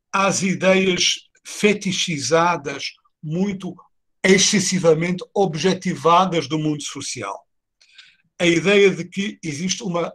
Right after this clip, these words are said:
única visão possível das hierarquias sociais do passado, como se elas não fossem sistematicamente o resultado de conflitos, de disputas,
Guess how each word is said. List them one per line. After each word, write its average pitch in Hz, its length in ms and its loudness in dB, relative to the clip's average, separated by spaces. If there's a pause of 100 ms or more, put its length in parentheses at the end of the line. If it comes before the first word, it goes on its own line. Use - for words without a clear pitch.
(120)
única 208 460 0
visão 143 640 -2 (320)
possível 175 720 2 (360)
das 151 800 2
hierarquias 151 840 -4
sociais 135 560 -6
do 156 140 -6
passado, 185 640 0 (480)
como 233 220 6
se - 160 0
elas 190 300 4
não 185 140 4
fossem 185 560 -2 (240)
sistematicamente 170 1700 -2 (340)
o 160 140 2
resultado 185 1040 2 (300)
de 151 340 -6
conflitos, 180 840 -2
de 160 160 -6
disputas, 180 880 -2